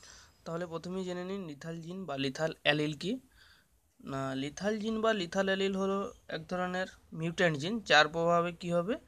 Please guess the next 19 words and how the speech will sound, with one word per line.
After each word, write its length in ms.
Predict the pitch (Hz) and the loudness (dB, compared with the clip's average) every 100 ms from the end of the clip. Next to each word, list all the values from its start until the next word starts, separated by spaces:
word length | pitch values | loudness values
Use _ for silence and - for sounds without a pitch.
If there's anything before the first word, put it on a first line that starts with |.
| - - - | -20 -20 -12
কোনো 160 | - 156 | -4 -2
একটা 140 | 156 | 0
ইন্ডিভিজুয়ালের 680 | 175 165 165 165 160 180 311 - _ | 2 2 2 2 2 2 0 -4 _
মৃত্যু 300 | 156 147 175 | -4 -2 -2
ঘটবে। 300 | 139 131 131 | 0 -2 -2
অর্থাৎ 380 | 147 - 165 160 - - - | -6 -2 -2 -2 -14 -20 -12
যে 140 | 147 | -6
যে 100 | 165 | -4
ক্ষেত্রে 420 | 185 185 - 208 202 | -2 -4 -2 0 0
এই 220 | - 165 | 0 -2
ধরনের 400 | 165 170 175 170 - _ | 0 0 0 -2 -8 _
জি-, 180 | - 180 | -10 -4
লিথাল 320 | 165 165 165 | -2 2 2
জিনের 260 | 170 170 165 | 4 2 2
আবির্ভাব 340 | 151 151 156 | 2 2 2
ঘটবে, 220 | 151 160 | 0 -2
সেই 200 | 196 180 | -4 -4
সেই 120 | 156 160 | -4 -2
ক্ষেত্রে 400 | 151 - 220 | -4 -2 -4